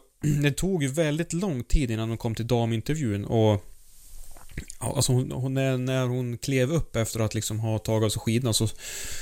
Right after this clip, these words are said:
såg hon ju väldigt medtagen ut, Ida, och det tog lång tid innan intervjun kom igång, och när den väl kom igång så stod hon med liksom dubbla jackor och mössa och stod och skakade och tokfrös. Så hon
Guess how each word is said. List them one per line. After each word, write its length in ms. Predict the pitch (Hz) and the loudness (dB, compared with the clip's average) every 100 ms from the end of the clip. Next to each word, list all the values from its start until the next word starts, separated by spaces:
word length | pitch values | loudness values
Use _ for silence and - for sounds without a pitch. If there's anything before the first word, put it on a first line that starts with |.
| - | -6
såg 300 | - 123 120 | -2 2 4
hon 180 | 113 113 | 4 2
ju 380 | 113 110 120 - - | 2 -2 -6 -10 -10
väldigt 500 | 117 123 117 113 131 123 | -4 2 2 2 0 0
medtagen 680 | 131 117 110 156 139 104 101 | 0 2 0 0 0 0 -2
ut, 200 | 101 107 | -4 -2
Ida, 260 | 107 117 | 0 4
och 240 | 104 104 - - - - - - - - | 4 2 0 -8 -16 -18 -18 -20 -20 -20
det 60 | - | -2
tog 180 | 127 123 | 2 4
lång 280 | 151 147 117 | 4 4 2
tid 200 | 135 120 | 0 0
innan 300 | 110 110 117 | 0 -2 -2
intervjun 580 | 117 - 107 131 123 | -2 -2 0 2 0
kom 180 | 104 101 | -2 -2
igång, 380 | 104 120 107 101 | 0 0 0 -2
och 420 | - 110 104 104 | -4 -2 0 0
när 80 | 107 | 0
den 140 | 110 | 0
väl 240 | 110 135 127 | 2 0 0
kom 220 | - 104 | -2 -4
igång 400 | 107 143 135 104 | -2 0 0 0
så 220 | - 104 | -2 -2
stod 320 | - - 113 | -4 -2 -2
hon 120 | 110 104 | 0 0
med 120 | 117 | 0
liksom 280 | 120 117 117 | 0 -2 0
dubbla 360 | 123 123 127 | 0 0 0
jackor 440 | 123 117 110 - 117 | 2 0 -2 -4 -2
och 60 | |
mössa 360 | 117 110 - - | 0 0 0 -2
och 100 | 117 | -2
stod 160 | 117 113 | 0 0
och 80 | |
skakade 580 | - - 117 110 - 117 | -2 -2 0 -2 0 0
och 80 | 107 | 0
tokfrös. 540 | - 107 - - 98 - | 0 -2 -2 2 4 4
Så 80 | |
hon 80 | 107 | 2